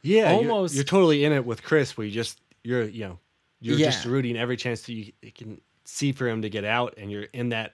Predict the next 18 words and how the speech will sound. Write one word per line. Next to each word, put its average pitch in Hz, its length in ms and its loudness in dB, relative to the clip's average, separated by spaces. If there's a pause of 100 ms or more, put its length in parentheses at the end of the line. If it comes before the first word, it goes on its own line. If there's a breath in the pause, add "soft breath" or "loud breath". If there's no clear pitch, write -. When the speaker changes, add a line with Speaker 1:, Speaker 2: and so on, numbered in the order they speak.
(160)
Speaker 1:
horror 127 440 0
movie 117 340 -6
feel 147 560 2
Speaker 2:
Yeah. 127 400 0
Speaker 1:
where, 131 300 2 (400)
like 139 220 0
you 139 60 -8
said, 156 120 -2
yeah, 143 180 4
you 117 180 -2
just 127 220 -4
want 127 140 0
him 113 120 -2
to 120 80 -2
get, 107 140 -12 (160)
to 110 120 -4
get 117 260 -6
out. 123 280 -6